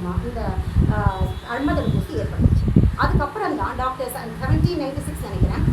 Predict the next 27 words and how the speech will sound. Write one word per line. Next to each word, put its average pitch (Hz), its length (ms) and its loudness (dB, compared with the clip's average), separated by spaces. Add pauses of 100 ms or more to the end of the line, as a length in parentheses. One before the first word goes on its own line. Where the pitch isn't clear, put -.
(180)
அப்போ 294 540 2
எட்வர்ட் 185 360 2
ஜென்னர் 226 320 2 (260)
நூறு 294 220 2
வருஷங்கள் - 440 0
கழிச்சு - 340 2
சிக்ஸ்டீன்த் - 480 -4
செஞ்சுரி - 280 -4
இதெல்லாம் 254 480 -2
நடந்தது. - 420 2 (360)
அதுக்கப்புறம் 320 460 2
ப-, 269 80 -2
தடுப்பூசி, - 480 -2
இந்த 226 100 -4
அம்மை 240 220 -2
தடுப்பூசி 262 500 -6
வந்து 262 180 -4 (220)
குறைஞ்சு 285 300 -2
போச்சு, - 240 -8 (120)
அ, - 80 -2 (420)
செலுத்துறது. 202 400 -2 (120)
அ, 214 100 -6
இந்த 214 160 -6
மாதிரி 240 200 -2 (200)
நிறைய 254 260 2
தொந்தரவுகள் 233 440 -2
ஏற்படுத்துதுன்னு - 640 0